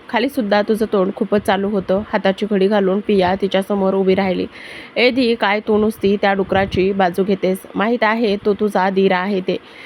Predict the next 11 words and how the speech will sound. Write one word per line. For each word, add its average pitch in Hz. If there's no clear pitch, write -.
तेही 247
नको 220
असलेल्या 208
लग्नात 190
गिफ्ट 185
मिळालेला, 185
पण 190
म्हणून 214
काय 202
तू 196
आता 190